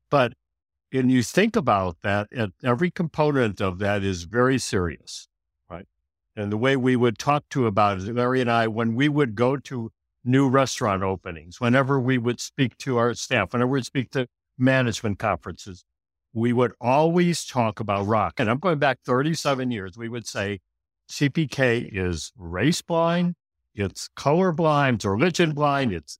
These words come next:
ethnicity blind, it's gender blind. It doesn't care." Hey, I could,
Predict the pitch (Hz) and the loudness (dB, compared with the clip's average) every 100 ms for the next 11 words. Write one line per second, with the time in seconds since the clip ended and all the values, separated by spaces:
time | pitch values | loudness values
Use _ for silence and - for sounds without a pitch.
0 | - 156 - 165 175 - 165 147 135 143 | -4 -2 0 2 4 4 0 0 0 0
1 | 139 139 131 - _ 95 - - 107 123 | 0 -2 -6 -16 _ -10 -10 -8 2 4
2 | 175 151 160 135 143 151 147 147 139 _ | 4 2 0 2 0 2 2 2 -2 _
3 | _ 120 101 - 131 143 147 160 151 147 | _ -2 -2 -2 2 2 2 2 0 -4
4 | _ _ _ 196 190 80 - _ _ _ | _ _ _ 4 4 0 -8 _ _ _
5 | _ _ _ _ _ _ _ 123 120 127 | _ _ _ _ _ _ _ 0 2 0
6 | 131 175 151 | 2 2 0